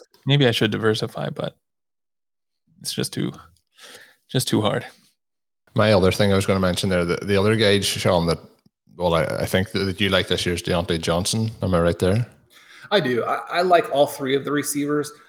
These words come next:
Speaker 3: but I think that his path to target volume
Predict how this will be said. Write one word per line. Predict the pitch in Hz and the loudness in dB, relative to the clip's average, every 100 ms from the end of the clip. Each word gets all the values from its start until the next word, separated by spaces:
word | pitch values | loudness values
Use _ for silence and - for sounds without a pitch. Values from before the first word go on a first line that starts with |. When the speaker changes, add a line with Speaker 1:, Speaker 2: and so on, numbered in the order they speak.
| _ _ | _ _
Speaker 3:
but | 131 127 117 - _ - - - - | -2 -2 -2 -10 _ -20 -20 -18 -10
I | 135 | -8
think | 127 160 156 160 | -6 -6 -4 0
that | 139 117 - - _ _ _ _ _ _ - | 2 2 -4 -18 _ _ _ _ _ _ -16
his | - 156 151 143 - - - _ _ _ _ _ _ _ _ - | -2 0 0 -2 -6 -8 -12 _ _ _ _ _ _ _ _ -12
path | - 147 160 - - | -6 -4 -4 -8 -8
to | 135 | -8
target | - - 135 131 120 | -6 -2 0 0 -4
volume | 104 113 110 110 107 110 | -4 -4 -6 -8 -12 -12